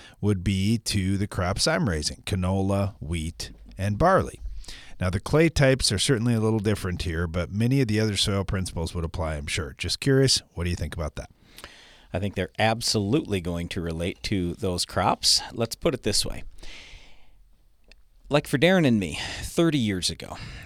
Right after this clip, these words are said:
Speaker 2: we'd heard a lot of information, obviously learned a lot in college, learned from people after college, and we're like, "All right, we're hearing some things that are different than what our dad said. Let's try some stuff out." And fortunately, our dad was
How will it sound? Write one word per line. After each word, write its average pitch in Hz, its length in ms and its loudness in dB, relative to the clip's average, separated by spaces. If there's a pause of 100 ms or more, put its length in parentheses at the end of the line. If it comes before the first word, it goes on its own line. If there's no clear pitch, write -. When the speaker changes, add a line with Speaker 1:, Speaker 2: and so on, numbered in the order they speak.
Speaker 2:
we'd 143 220 4
heard 156 440 4
a 139 60 8
lot 120 240 8
of 113 80 4
information, 90 680 2
obviously 87 360 -2
learned 92 280 0
a 92 40 0
lot 92 220 4
in 95 80 -2
college, 80 640 -2
learned 98 340 -2
from 98 220 -2 (100)
people 95 480 -2 (320)
after 104 560 0 (120)
college, 76 580 -2 (500)
and 123 140 0
we're 110 140 8
like, 107 260 4 (180)
"All 220 100 4
right, 107 280 6
we're 117 120 2
hearing 202 260 2
some 131 160 0
things 131 340 6
that 101 140 4
are 90 200 2 (680)
different 262 400 10
than 220 160 8
what 202 160 10
our 185 100 8
dad 160 320 10
said. 85 380 0 (600)
Let's 330 200 4
try 190 240 12
some 202 180 4
stuff - 320 4
out." - 220 0 (180)
And 147 140 2
fortunately, 131 600 4
our 113 140 6
dad 127 300 8
was 107 360 4